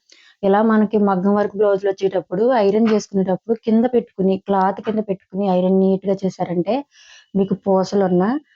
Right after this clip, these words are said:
ఐరన్ అనేది చాలా బాగా వస్తుందండి. ఎందుకంటే మనకి ముడత అనేది లేకుండా వస్తది. కొన్ని బ్లౌజులు ఎక్కువ ముడత వచ్చిన వాటికి ఇలా యూజ్ చేసుకుంటే బాగుంటుందండి. మీకు సపోజ్ చూపిస్తాను,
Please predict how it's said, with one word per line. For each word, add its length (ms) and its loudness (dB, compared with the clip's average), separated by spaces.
ఐరన్ 360 0
అనేది 260 0
చాలా 420 -2
బాగా 240 0
వస్తుందండి. 580 0
ఎందుకంటే 520 0
మనకి 260 2
ముడత 300 0
అనేది 240 2
లేకుండా 380 -4
వస్తది. 440 -2
కొన్ని 280 4
బ్లౌజులు 560 2
ఎక్కువ 300 -2
ముడత 220 -2
వచ్చిన 280 -8
వాటికి 360 -2
ఇలా 160 2
యూజ్ 260 2
చేసుకుంటే 460 -4
బాగుంటుందండి. 680 2
మీకు 240 2
సపోజ్ 360 -2
చూపిస్తాను, 560 -2